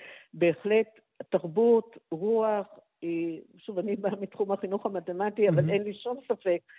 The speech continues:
Speaker 1: שתרבות ורוח הם מקצועות מאוד מאוד חשובים. חשוב ליצור איזשהו מכנה משותף בעם, שכולנו נדבר, שתיבת התעודה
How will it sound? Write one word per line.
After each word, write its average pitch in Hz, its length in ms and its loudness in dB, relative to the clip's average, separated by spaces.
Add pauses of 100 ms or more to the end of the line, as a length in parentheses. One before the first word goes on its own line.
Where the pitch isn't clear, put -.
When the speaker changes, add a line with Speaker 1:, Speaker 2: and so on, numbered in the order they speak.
(380)
Speaker 1:
שתרבות 180 760 0
ורוח 185 440 2
הם 175 100 -4 (120)
מקצועות 185 560 -4 (140)
מאוד 202 460 0
מאוד 214 220 -2
חשובים. 180 600 -2 (400)
חשוב 208 320 -2
ליצור 208 540 2
איזשהו 214 360 -4
מכנה 190 340 -6
משותף 208 500 -4 (200)
בעם, 202 360 -2 (120)
שכולנו 196 520 -2 (120)
נדבר, 175 320 -4
שתיבת 190 540 0
התעודה 185 640 2